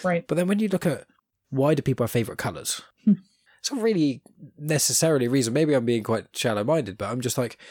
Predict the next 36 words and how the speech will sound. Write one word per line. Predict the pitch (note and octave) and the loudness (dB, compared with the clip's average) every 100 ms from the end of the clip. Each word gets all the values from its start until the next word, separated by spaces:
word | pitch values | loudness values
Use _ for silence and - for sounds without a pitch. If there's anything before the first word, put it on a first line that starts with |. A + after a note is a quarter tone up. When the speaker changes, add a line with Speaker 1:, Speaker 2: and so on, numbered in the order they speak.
| - - _ - | -20 -20 _ -2
Speaker 2:
maybe | G3+ G#3+ | 2 2
there | E3+ D#3 C#3 | 4 4 4
isn't | C3 A2+ | 2 -2
just | A#2+ - | -6 -2
a | |
reason. | A2 C#3+ A#2+ - - _ | 2 2 2 -4 -12 _
And | - A#2 - - - - | -16 -16 -16 -20 -10 -2
I | |
think | - G3+ | 2 2
that | F#3+ | 2
with | D#3 - | 0 2
humans, | G3 F3 C3 | 2 2 4
one | C#3+ | 4
of | C3+ | 4
the | B2+ | 4
most | B2 - | 4 4
fun | C#3 B2 | 2 2
things, | A2+ C3 A#2 G2+ F#2+ - | 2 0 0 -2 -4 -4
uh, | A2 G2 F#2+ - | -2 -2 -2 -4
about | G#2+ A2+ F#2 | -2 0 2
us | F#2+ - | 0 -2
is | A2 G2+ G2 | -2 -2 -2
just | G#2 - | -2 0
these | A2+ G#2+ | 0 0
all, | A2 G#2+ G2+ - - - - - | 0 0 -2 -10 -20 -20 -14 -2
as | G#2+ | 0
you | A2+ | 2
kind | A#2 | 2
of | G#2 | 2
touched | A#2 G#2+ | 0 -2
upon | - A2 | 0 2
earlier, | C#3 A2+ | 4 4
the, | G#2+ A2+ | 0 -2
these | A#2+ A2 | -4 -2
little | A#2 C3 - C#3 | 0 0 2 2
weird | A2+ A#2 B2 A#2 A2+ | 2 2 4 4 2